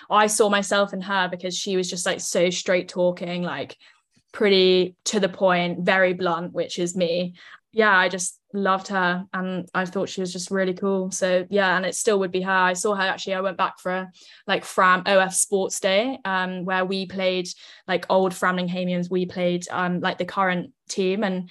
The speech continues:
she was there, and she's actually just left at the end of this year and is going to pursue new things, and she's got two young kids, and it was just, yeah, really lovely to see. So yeah, her, I mean, you don't know who, who she is, but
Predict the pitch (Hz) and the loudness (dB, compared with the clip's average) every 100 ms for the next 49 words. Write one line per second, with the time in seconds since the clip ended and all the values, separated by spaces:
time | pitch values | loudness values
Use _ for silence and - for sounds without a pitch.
0 | - _ - 208 190 185 190 185 185 185 | -16 _ 0 2 2 2 4 4 2 -2
1 | 202 190 185 208 185 190 180 196 180 170 | -2 -2 -4 -4 -2 -2 0 0 2 0
2 | - 190 185 185 180 180 202 180 180 180 | -4 -6 -4 -4 -4 -4 -2 0 0 -2
3 | 185 180 180 180 175 185 180 196 180 175 | -2 -2 0 -4 -6 -8 -6 -2 -2 -2
4 | 175 190 185 175 175 180 190 - 208 190 | -2 -2 -2 -4 -6 -4 -4 -4 -2 -2
5 | 185 180 185 180 180 180 180 190 175 - | -2 -2 -4 -4 -4 -4 -6 -6 -8 -12
6 | - - 196 170 185 185 180 180 185 190 | -20 -4 -2 0 0 2 2 0 -4 -6
7 | - 185 175 185 185 190 180 - 208 202 | -4 -4 -2 -2 0 0 -4 0 0 0
8 | 202 202 196 196 190 196 196 196 196 202 | 0 -2 0 0 0 0 -4 -6 -4 -4
9 | 196 214 214 185 196 | -2 -2 -2 -2 -4